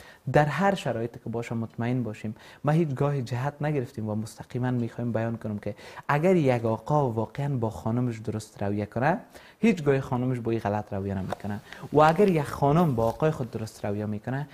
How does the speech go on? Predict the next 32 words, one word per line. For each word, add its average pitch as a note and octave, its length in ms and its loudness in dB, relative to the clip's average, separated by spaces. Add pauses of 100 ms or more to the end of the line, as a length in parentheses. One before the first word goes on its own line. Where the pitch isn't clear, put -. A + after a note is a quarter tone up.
(140)
هیچ E3 260 -2
گاه B2+ 160 4
خانمش A2+ 460 -4
با، G#2+ 260 -6 (380)
اه، G#2 540 -2
شوهرش A#2 440 -2
با G#2 140 -4
این G#2+ 80 -4
خانم B2+ 320 -4 (260)
غلط A#2+ 320 0
رویه G2+ 220 0
نمی‌کنه. G2+ 420 -4
در A#2+ 180 2
یک C#3 280 0
تقابل A2+ 340 2
اگر G#2 200 0
ما G2+ 160 -2
بیان G2 360 -6
کنیم، G#2 160 -8 (720)
مسئله D3+ 360 0
دوم F3+ 340 6
که - 100 -10
خیلی B2+ 260 -2
مطرح A#2 460 -6
می‌شه A2 220 -6
بین G#2+ 340 -4 (320)
فامیل B2 380 4
ها، C#3+ 280 2 (360)
این G#3 140 8
می‌تونه E3+ 320 6
باشه C#3+ 300 -2
که، C3+ 220 0